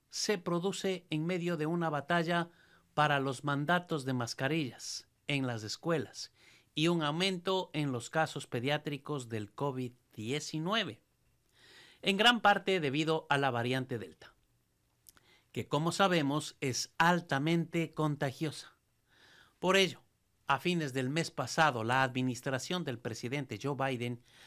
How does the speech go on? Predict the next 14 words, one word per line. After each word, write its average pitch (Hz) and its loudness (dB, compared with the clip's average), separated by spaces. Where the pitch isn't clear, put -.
anunció 185 2
que 175 0
está 196 0
investigando 180 0
cinco 196 -2
estados 175 0
que 143 -6
prohíben 151 0
a 143 4
los 143 -4
distritos 151 -6
exigir 180 -2
tapabocas, - -4
mascarilla, 127 -4